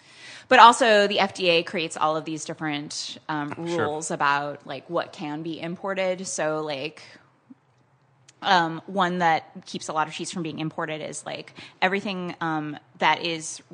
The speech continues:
Speaker 1: raw milk that is, uh, imported and sold in the United States has, has to be exported or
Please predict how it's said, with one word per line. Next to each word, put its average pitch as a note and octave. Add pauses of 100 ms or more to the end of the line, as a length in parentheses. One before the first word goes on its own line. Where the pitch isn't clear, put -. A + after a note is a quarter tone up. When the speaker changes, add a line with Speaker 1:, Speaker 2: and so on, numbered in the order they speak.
Speaker 1:
raw F3
milk F3 (640)
that E3
is, - (120)
uh, D3+
imported F#3
and D#3+
sold E3
in E3
the D#3
United D3+
States D#3+
has, -
has -
to F3+
be D3+ (560)
exported E3+ (100)
or F3